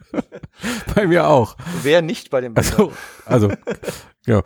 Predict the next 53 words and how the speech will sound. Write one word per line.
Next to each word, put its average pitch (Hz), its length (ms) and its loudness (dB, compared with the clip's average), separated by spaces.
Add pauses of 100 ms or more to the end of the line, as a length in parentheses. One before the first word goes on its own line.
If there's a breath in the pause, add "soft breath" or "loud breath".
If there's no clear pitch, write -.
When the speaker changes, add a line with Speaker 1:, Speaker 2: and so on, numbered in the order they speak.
(180 loud breath)
Speaker 1:
Max - 240 0
hatte 147 240 2
gerade 123 300 2
im 113 80 0
Vorgespräch 120 540 0
schon 107 200 -4
die 107 140 -8
glorreiche 107 560 -2
Idee, 101 400 2 (480 soft breath)
dass 104 220 0
wir 104 140 2 (400)
sagen, 101 280 2
das - 240 -2
ist - 320 -8
nicht 117 160 -2
Folge 113 340 0
einhundertfünfzig, 117 880 2
weil 113 60 4
es 101 80 0
ja 107 80 2
eigentlich 101 220 2
Jubiläum 104 540 2
und 107 120 -2
wir 101 80 4
hätten 104 140 2
uns 101 140 2
um 98 80 -2
echt 98 160 -2
gute 90 200 0
Themen 110 300 2
bemühen 90 360 0
müssen. 98 260 -4
Stattdessen 104 520 -2
stecken - 260 -6
wir 104 60 2
mitten 113 220 0
im 104 80 0
Sommerloch 110 340 2
und 101 100 0
schwitzen - 320 0
uns 127 220 2
tot 135 400 2 (320 loud breath)
Speaker 2:
Mhm. 123 200 -2
Speaker 1:
und 110 60 2
werden 113 200 6
deswegen 117 320 2
auch 110 160 2
bestimmt 139 320 2
nur 123 80 6
eine 104 80 0
kurze - 280 0
Folge 113 320 2
aufnehmen. 123 360 2